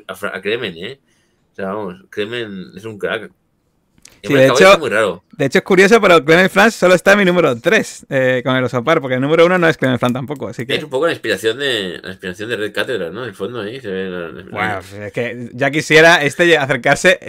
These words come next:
Speaker 2: mínimamente a Red Cathedral, vaya. Es que, vamos, es t-, tan abismal la diferencia. No veas.
Speaker 1: Hay que decirlo mal, recuerda, Red bien, el Cathedral mal para lo-, los que son, los que son en inglés.
Speaker 2: Pues sería,
Speaker 1: Eh.
Speaker 2: eh,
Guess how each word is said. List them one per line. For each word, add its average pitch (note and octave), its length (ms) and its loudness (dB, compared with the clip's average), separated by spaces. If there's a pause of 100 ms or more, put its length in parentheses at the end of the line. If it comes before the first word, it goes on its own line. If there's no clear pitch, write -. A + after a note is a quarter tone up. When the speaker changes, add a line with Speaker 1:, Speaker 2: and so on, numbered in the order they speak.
Speaker 2:
mínimamente E3+ 640 4
a F#3 80 6
Red D#3+ 180 2
Cathedral, D#3 560 0
vaya. B2+ 240 -6
Es B2+ 120 -14
que, D#3+ 280 4 (260)
vamos, D#3 300 0
es D#3 160 0
t-, C#3 200 -6
tan F3 200 0
abismal E3+ 320 4
la C#3+ 80 4
diferencia. C#3+ 640 -2 (400)
No C#3+ 460 -6
veas. B2+ 280 -8 (800)
Speaker 1:
Hay G#2+ 80 -14
que G#2+ 60 -8
decirlo G#2 220 -6
mal, F#2 320 -4
recuerda, F2+ 360 -6
Red G#2 260 -8
bien, G#2+ 320 -4
el E2+ 120 -10
Cathedral F#2 420 -6
mal G2 180 -8
para F2+ 200 -6
lo-, C#2 220 -16 (540)
los F2+ 140 -12
que - 80 -18
son, G2+ 140 -16
los - 100 -16
que F#2+ 100 -20
son G2+ 140 -8
en F#2+ 80 -8
inglés. F#2 340 -12 (400)
Speaker 2:
Pues A#2 140 -12 (120)
sería, C3 300 2
Speaker 1:
Eh. C3 140 -4
Speaker 2:
eh, A#2+ 40 -6